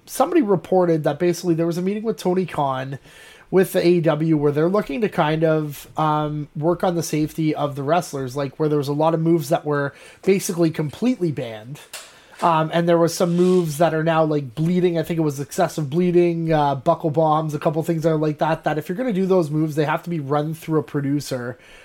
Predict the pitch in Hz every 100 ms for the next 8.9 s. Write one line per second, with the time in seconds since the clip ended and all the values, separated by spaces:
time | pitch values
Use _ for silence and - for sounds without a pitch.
0 | - 160 - 160 151 151 139 143 - 143
1 | 127 139 139 143 - 151 139 151 143 135
2 | 139 147 127 135 139 131 131 - 127 135
3 | 117 104 - - - - - 196 147 123
4 | - - - _ 240 320 294 - 202 180
5 | 180 185 165 190 165 156 143 - 143 135
6 | 123 117 - 170 170 196 165 160 196 202
7 | 202 190 180 175 165 160 156 156 139 131
8 | 117 123 113 110 - 117 - - -